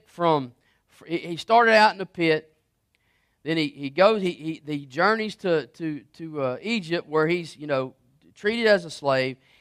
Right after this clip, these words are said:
He goes into this man's house named Potiphar. He serves as an awesome servant there. Uh, Potiphar's wife hits on him. He actually resists, but he gets falsely accused of, of, of trying to, to, to assault her.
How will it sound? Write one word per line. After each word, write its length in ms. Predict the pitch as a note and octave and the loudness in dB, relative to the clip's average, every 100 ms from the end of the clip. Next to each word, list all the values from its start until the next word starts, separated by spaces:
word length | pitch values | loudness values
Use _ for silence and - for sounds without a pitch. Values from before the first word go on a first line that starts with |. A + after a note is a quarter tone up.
| _ D3 | _ -10
He 80 | |
goes 320 | C#3+ G3 A#3 A3 | 2 4 4 2
into 160 | A3 | 0
this 220 | G#3+ G#3 | 0 0
man's 280 | G#3+ G#3+ G#3 | 0 0 0
house 380 | G3+ G3 G3 - | 2 4 4 0
named 260 | G3 F#3 - | -6 -6 0
Potiphar. 720 | G3+ F#3+ D3+ C#3+ C#3+ D#3 - _ _ _ | 4 4 2 -4 -8 -10 -10 _ _ _
He 140 | D#3+ | -6
serves 500 | D#3+ G#3 A3+ A#3 G3 | 0 4 6 4 2
as 160 | G3+ E3 | 0 0
an 80 | E3 | 0
awesome 500 | F#3+ B3 B3 - F#3+ | 4 6 4 -4 -14
servant 560 | - F#3+ F3 D#3 C#3+ C3 | -2 2 2 0 -10 -6
there. 380 | C#3 C3 D3+ - _ _ _ _ C#3+ | -2 -2 -4 -10 _ _ _ _ 4
Uh, 400 | D3 C#3+ C3 - _ _ | 6 6 2 -2 _ _
Potiphar's 500 | G3 G#3+ A#3+ A#3 F#3 | 4 6 4 -2 0
wife 400 | G#3 A3 A3 G3 | 4 6 6 2
hits 300 | G#3 F#3+ - | 0 0 0
on 220 | E3 D3 | 2 0
him. 160 | D#3+ F#3 _ _ _ | -4 -12 _ _ _
He 180 | F#3+ G#3 | 4 4
actually 380 | G#3 G3 A#3+ A3+ | 4 0 -6 -4
resists, 760 | A3 F#3 G#3+ B3 F#3 G3 - _ _ | -2 0 2 2 2 0 -12 _ _
but 100 | E3+ | 0
he 80 | F3+ | 2
gets 220 | F3 E3+ | 0 -2
falsely 540 | - F#3 G3+ - A3+ A3+ | 2 4 4 2 -6 -6
accused 540 | A3+ A#3+ G#3 G3+ E3 | -4 -6 -6 -8 -8
of, 200 | E3 D3 | -10 -8
of, 280 | D3 D3 - _ _ C3 | -6 -6 -8 _ _ -16
of 100 | C3+ | -8
trying 400 | G3 G3 G3 F#3 | 0 2 0 -4
to, 300 | F#3 D#3 A2+ | -4 -4 -6
to, 380 | _ D#3 C#3 C3 _ _ - | _ -6 -6 -10 _ _ -4
to 140 | F3 | -2
assault 440 | D#3 - A3 A3 - | 0 4 4 4 2
her. 340 | D3+ D#3 | 2 2